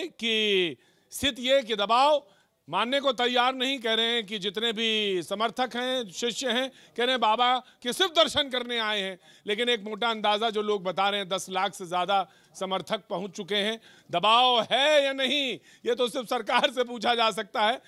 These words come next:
बहरहाल ट्रेनें डाइवर्ट कर दी गई हैं, ट्रेनें नहीं जा रही हैं, दबाव कह रहे हैं नहीं है, लेकिन स-, जो डेरा सच्चा सौदा के समर्थक हैं, जो शिष्य हैं, वो लगातार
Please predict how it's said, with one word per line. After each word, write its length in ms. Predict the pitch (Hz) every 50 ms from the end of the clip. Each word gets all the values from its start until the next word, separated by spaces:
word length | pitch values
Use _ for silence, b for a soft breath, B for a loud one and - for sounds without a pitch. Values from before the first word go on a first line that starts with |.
| B B B
बहरहाल 320 | 190 226 254 262 262 254 220
ट्रेनें 440 | 160 - 240 247 254 262 269 262 247
डाइवर्ट 420 | 240 226 226 233 247 262 262 240
कर 160 | - 262 247
दी 160 | 214 240 254
गई 180 | 240 254 254 247
हैं, 240 | 240 247 247 240 233 B B B B _
ट्रेनें 300 | 196 226 233 247 247 233
नहीं 280 | 220 214 233 269 262
जा 160 | 254 247 240
रही 240 | 247 247 247 247 240
हैं, 200 | 240 240 233 220 B B B B _ -
दबाव 320 | 170 170 185 196 208 202
कह 140 | 175 190 196
रहे 120 | 190 190
हैं 80 | 185 170
नहीं 260 | 165 180 208 247 254
है, 240 | 233 233 240 233 226
लेकिन 300 | 220 214 190 180 202 190
स-, 560 | 156 - 190 190 180 165 165 160 151 147 143 135
जो 160 | 151 151 143
डेरा 400 | 127 175 196 208 208 202 196 180 b b b b b -
सच्चा 440 | - 214 - - 226 220 214 208 196
सौदा 340 | 180 - 202 196 196 196 185
के 180 | 156 185 175
समर्थक 480 | 151 - 180 175 208 220 185 240 240 220 185
हैं, 200 | 220 233 233 233 b b b b b b -
जो 160 | 135 185 185
शिष्य 340 | 156 - 247 254 202 - 262
हैं, 160 | 240 254 262
वो 140 | 254 254 254
लगातार 680 | 247 247 254 262 302 311 277 202 247 233 226 226 233